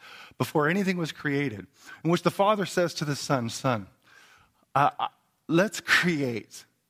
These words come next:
and let's create beings,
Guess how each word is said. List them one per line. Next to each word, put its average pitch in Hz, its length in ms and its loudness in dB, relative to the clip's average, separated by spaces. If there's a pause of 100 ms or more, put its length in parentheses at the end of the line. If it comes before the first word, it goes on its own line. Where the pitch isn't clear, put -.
(560)
and 160 160 4
let's 214 240 2
create 165 920 -2 (880)
beings, 131 760 0